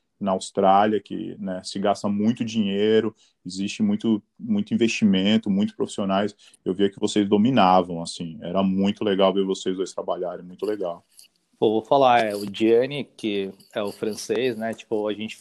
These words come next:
Speaker 2: meu, foi, acho que eu, uma das pessoas, como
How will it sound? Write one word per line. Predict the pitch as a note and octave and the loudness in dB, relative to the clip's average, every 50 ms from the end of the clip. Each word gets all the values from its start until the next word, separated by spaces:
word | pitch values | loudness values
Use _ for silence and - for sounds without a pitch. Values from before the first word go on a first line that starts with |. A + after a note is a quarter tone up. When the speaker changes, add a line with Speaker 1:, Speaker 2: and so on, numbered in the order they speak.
| _ _ - | _ _ -8
Speaker 2:
meu, | A#2+ A#2+ A2+ G#2 F#2+ | -4 -4 -4 -4 -2
foi, | - A2+ A2+ | -2 -2 -2
acho | A2+ - | -2 -2
que | - | -2
eu, | A#2+ A2+ A2+ A#2 A#2 A2+ A2+ _ _ | -2 -2 -2 -4 -8 -8 -10 _ _
uma | - A#2 A2+ A#2 A#2 A#2 | -12 -8 -6 -2 -2 -2
das | A2+ - - | -4 -4 -4
pessoas, | A#2 G#2+ - - A2+ A2 - - - - - _ _ _ _ _ _ _ _ _ _ | -6 -4 -2 -2 -2 -2 -2 -6 -14 -16 -20 _ _ _ _ _ _ _ _ _ _
como | _ - A#2 A#2+ A#2+ C3 B2+ B2 A#2+ A#2 A2+ G#2+ G#2+ G#2 G#2 G#2 G#2 G2+ | _ 2 2 2 4 4 4 4 4 4 4 2 0 -2 -4 -6 -6 -10